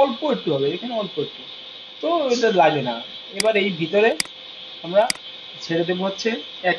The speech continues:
ইঞ্চি, ইঞ্চি চারিপাশটা এক ইঞ্চি করে ছাড়বো, ওকে? এই যে, এই এক ইঞ্চিটা হচ্ছে আমার, কি বলেন তো,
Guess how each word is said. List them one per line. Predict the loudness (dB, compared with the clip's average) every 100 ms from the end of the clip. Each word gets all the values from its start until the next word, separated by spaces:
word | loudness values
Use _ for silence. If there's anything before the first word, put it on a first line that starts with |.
| -2
ইঞ্চি, | -4 -10 -14 -14 -16 -18 -18 -18 -18 -18 -20 -20 -20 -14 -8
ইঞ্চি | -6 2
চারিপাশটা | 4 4 2 2 2
এক | 2 0
ইঞ্চি | -2 0
করে | 0 0
ছাড়বো, | -6 -6 -6 -6 -6 -18 -16 -18 -6 -6 -6 -16 -16 -18 -18 -20 -10 -4
ওকে? | -4 -4 -10 -18 -18 -18 -18 -18 -16 -12
এই | -12 -12
যে, | -14 -16 -16 -16 -18 -18 -18 -12 0
এই | 4 4
এক | 4
ইঞ্চিটা | 0 0 0 0 2 0
হচ্ছে | 0 2 4
আমার, | 4 0 -4 -16 -18 -8 -8 -6 -16 -16 -8
কি | 0 4
বলেন | 4
তো, | 4